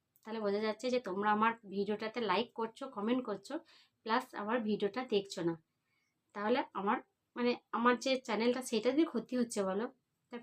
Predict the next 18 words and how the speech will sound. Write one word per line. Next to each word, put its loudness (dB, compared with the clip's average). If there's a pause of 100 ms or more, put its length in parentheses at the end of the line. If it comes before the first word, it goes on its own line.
(100)
প্লিজ -2 (600)
তোমরা 0
এটা -2
করো 2
না, 0 (440)
কিছুক্ষণ -4 (100)
একটু -10 (100)
কষ্ট -4
করে 6
দেও। 4 (100)
যদি 4 (100)
না 8 (140)
ভালো 4
লাগে, 4 (720)
তোমরা 8 (240)
আমার 8 (300)
ভিডিও 8 (100)
দেখোই 10